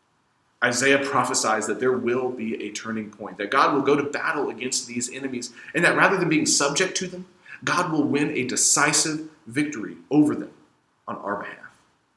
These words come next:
And just as the New Testament authors pick up on Isaiah's vision of a world remade, they also pick up on the vision of the one who will help to remake it.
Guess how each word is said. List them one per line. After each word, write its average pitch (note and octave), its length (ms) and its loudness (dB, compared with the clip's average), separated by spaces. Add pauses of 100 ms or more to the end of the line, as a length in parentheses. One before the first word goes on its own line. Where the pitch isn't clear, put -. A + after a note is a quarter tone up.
(720)
And C#3+ 140 2
just F3 220 2
as D#3 100 2
the C#3+ 80 0
New C#3+ 220 2
Testament C#3 460 -2
authors B2 340 -2
pick - 220 -6
up C3+ 160 0
on A#2+ 100 -2
Isaiah's A2+ 480 -2
vision A2 380 -8 (320)
of B2 100 -2
a A2 60 0
world B2 600 0
remade, A2 520 -6
they C3 120 2
also F3+ 320 4
pick F3 160 0
up E3 160 0
on D3+ 80 0
the A#2+ 80 -2
vision B2+ 360 -4 (440)
of C3 120 -4
the B2 60 2
one C#3+ 340 2
who D#3 100 -2
will A2 140 -4
help B2 460 -6
to A2 120 -10
remake G2+ 440 -12
it. - 100 -18